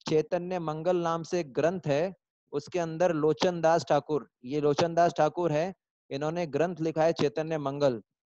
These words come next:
इसके अंदर बोलते हैं, क्या बोलते हैं, बहुत सुंदर चीज बोलते हैं। ये बोलते हैं, "धन यदि सुख दीते रावण आदि ना मरीते।" क्या बोलते हैं? "धन, <clears throat>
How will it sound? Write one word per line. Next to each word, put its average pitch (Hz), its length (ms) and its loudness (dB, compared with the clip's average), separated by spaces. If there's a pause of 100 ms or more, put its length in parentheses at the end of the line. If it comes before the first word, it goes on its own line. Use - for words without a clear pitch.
इसके 151 240 -8
अंदर 175 300 -2
बोलते 156 380 -2
हैं, 135 280 -4 (140)
क्या 165 180 2
बोलते 160 320 0
हैं, 175 220 0
बहुत 156 200 2
सुंदर 165 280 -2
चीज 160 200 -4
बोलते 139 320 -2
हैं। 117 240 -8 (1400)
ये 151 120 -2
बोलते 156 300 0
हैं, 175 360 -2 (440)
"धन 156 400 0
यदि 170 440 0
सुख - 340 -4
दीते 165 600 0
रावण 156 420 2
आदि 147 420 -2
ना 180 220 -2
मरीते।" 147 560 -2 (480)
क्या 175 160 2
बोलते 175 320 -2
हैं? 190 280 -4 (360)
"धन, 156 560 -2 (280)
<clears throat> 170 500 -2